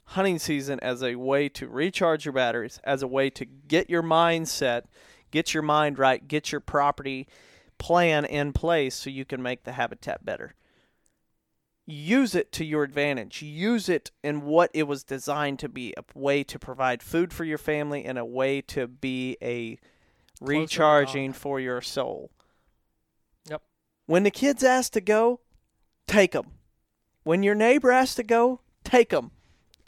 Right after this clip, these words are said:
Speaker 1: We're losing way too many hunters for us to get selfish and focus on, on trying to just kill that one deer and,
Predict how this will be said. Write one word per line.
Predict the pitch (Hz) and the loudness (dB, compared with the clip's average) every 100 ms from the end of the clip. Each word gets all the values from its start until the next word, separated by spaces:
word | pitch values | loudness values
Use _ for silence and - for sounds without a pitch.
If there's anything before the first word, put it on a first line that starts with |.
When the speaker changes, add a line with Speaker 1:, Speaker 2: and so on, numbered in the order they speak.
| - | 0
Speaker 1:
We're | 175 233 | 6 8
losing | 240 196 170 | 6 4 2
way | 170 214 | 4 4
too | - 247 | 2 0
many | 220 233 220 | 4 4 2
hunters | 180 190 165 131 131 - _ _ _ _ _ _ | 2 0 2 -2 -6 -12 _ _ _ _ _ _
for | 160 - | -4 0
us | 160 175 | 2 2
to | - | -2
get | 160 - | -4 -2
selfish | - 165 160 - 147 - | 2 6 6 2 -8 -6
and | 135 127 | -8 -8
focus | - 151 151 143 | 0 0 0 -4
on, | 135 131 123 - _ _ _ - | -2 -4 -8 -16 _ _ _ 0
on | 139 135 131 | 2 2 0
trying | - 147 143 139 131 | -2 0 2 -2 -6
to | 139 123 _ - | -12 -14 _ -8
just | - 170 175 - - | 4 6 6 2 -6
kill | - 175 156 | 4 6 6
that | 143 101 | 4 0
one | 143 156 160 | 0 0 2
deer | 147 147 135 127 | 0 0 0 -2
and, | 135 135 131 | -6 -8 -8